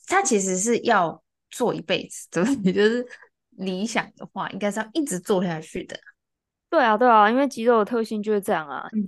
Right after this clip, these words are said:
Speaker 2: 也许有一些人有听过或看过，或是自身有经验，就是我们只要躺在床上都不动一个礼拜，
Speaker 1: 嗯。
Speaker 2: 就会马上变瘦了，就肌肉它就会消失了。所以，
Speaker 1: 嗯。
Speaker 2: <laughs>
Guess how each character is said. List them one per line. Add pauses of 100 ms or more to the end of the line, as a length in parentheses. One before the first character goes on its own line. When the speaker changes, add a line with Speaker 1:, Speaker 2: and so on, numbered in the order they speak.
Speaker 2:
也
许
有
一
些
人
有
听
过
或
看
过，
或
是
自
身
有
经
验， (580)
就
是
我
们
只
要
躺
在
床
上
都
不
动
一
个
礼
拜，
Speaker 1:
嗯。 (440)
Speaker 2:
就
会
马
上
变
瘦
了， (220)
就
肌
肉
它
就
会
消
失 (120)
了。 (520)
所
以，
Speaker 1:
嗯。 (100)
Speaker 2:
<laughs>